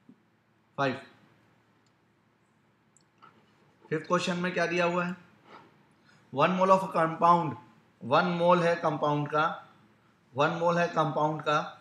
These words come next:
इसमें एक mole carbon है, इसके अंदर एक mole कार्बन है, ठीक है, और दो mole oxygen है, दो mole oxygen है,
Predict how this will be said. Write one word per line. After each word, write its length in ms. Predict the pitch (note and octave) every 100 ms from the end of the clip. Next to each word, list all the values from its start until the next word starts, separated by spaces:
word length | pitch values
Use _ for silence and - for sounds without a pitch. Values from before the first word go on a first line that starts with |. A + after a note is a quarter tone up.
| - _ _ _ _ _ _ _ _ _ _ _ _ _ _ _ _
इसमें 640 | C#3+ C#3 E3+ F#3 D#3+ A2+ - - _ _ _ -
एक 260 | D#3 F3
mole 220 | F3 F#3 F3
carbon 400 | D#3+ D#3 F3 F3+
है, 140 | G3 - - _ -
इसके 240 | D3 -
अंदर 440 | F3+ D#3+ E3+ E3+ - - - - _ _ -
एक 220 | D3+ E3
mole 220 | E3+ F3 D#3+
कार्बन 360 | D3+ D3 E3+
है, 160 | F3 G#3 - _ _
ठीक 180 | C#3+ C#3
है, 160 | F#3 - - - _ _ _ -
और 480 | C#3+ F3+ A3+ - - - C3+
दो 300 | A#2 F3 F#3
mole 260 | F3 F3+
oxygen 500 | D#3+ D#3 D3 C#3 B2+
है, 100 | A2 - _ _ _ -
दो 300 | B2+ C#3+ D#3+
mole 220 | D#3 E3
oxygen 500 | E3+ C#3+ - C3 C3
है, 140 | A#2